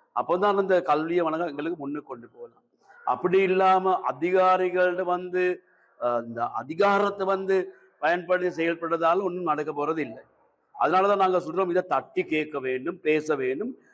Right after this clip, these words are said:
ஆ, பல ஆசிரியர்கள் சரியான பயம், இதுகளை தட்டி கேட்கறதுக்கு எங்களை இடமாற்றுவாங்களோ, என்ன சரி, வேற என்ன சரி நட-, செய்வாங்களோ, அப்படிதான் பார்ப்பாங்க. ஆனாலும், ஆ, அப்படி இல்லை, எங்களுக்கு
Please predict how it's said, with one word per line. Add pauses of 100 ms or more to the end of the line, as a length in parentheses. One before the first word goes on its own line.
(160)
ஆ,
பல
ஆசிரியர்கள்
சரியான
பயம்,
இதுகளை
தட்டி
கேட்கறதுக்கு (300)
எங்களை
இடமாற்றுவாங்களோ,
என்ன
சரி,
வேற
என்ன
சரி
நட-,
செய்வாங்களோ, (360)
அப்படிதான்
பார்ப்பாங்க. (540)
ஆனாலும், (100)
ஆ, (140)
அப்படி
இல்லை,
எங்களுக்கு